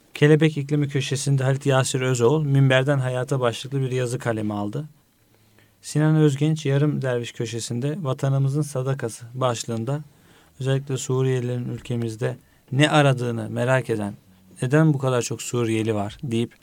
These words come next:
bazı sistemlerini, öfkelerini dile getiren insanlara ka-, insanlara güzel bir cevap mahiyetinde Vatanımızın Sadakası. Toprağın Atası Adem başlıklı yazıyı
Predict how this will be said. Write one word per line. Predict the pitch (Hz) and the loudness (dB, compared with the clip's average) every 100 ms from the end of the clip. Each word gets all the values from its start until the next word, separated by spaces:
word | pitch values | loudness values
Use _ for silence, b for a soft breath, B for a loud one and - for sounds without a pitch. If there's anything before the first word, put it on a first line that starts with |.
| b b - | b b -4
bazı | 123 120 117 | -2 -2 -4
sistemlerini, | - - 120 117 117 113 113 | -8 -4 -4 -2 -2 -4 -4
öfkelerini | 117 - 120 117 117 117 117 | -6 -6 -6 -4 -4 -4 -6
dile | 110 123 | -2 -2
getiren | 120 107 113 113 | -2 -6 -6 -6
insanlara | 117 - 113 117 123 | -6 -6 -4 -4 -4
ka-, | 113 110 - | -6 -8 -6
insanlara | - 117 - 120 113 139 156 b b b b b | -6 -4 -4 -2 -2 -2 -2 b b b b b
güzel | 131 143 147 | 2 4 4
bir | 127 | 4
cevap | 131 143 139 | 6 6 6
mahiyetinde | 135 113 104 - 107 113 143 b b b - | 2 0 -4 -6 -4 0 -2 b b b -6
Vatanımızın | 123 127 123 120 139 151 | -4 -2 -2 0 2 2
Sadakası. | 135 135 123 113 101 143 147 b b b b b - - - | 2 0 0 -2 -4 -4 -4 b b b b b -20 -20 -10
Toprağın | - 139 139 160 175 | 0 2 6 6 6
Atası | 156 139 151 165 | 2 0 -2 2
Adem | 143 143 143 156 131 | 6 8 8 6 4
başlıklı | 117 - - 123 | 0 -2 -6 -2
yazıyı | 127 123 117 151 | 0 0 0 -2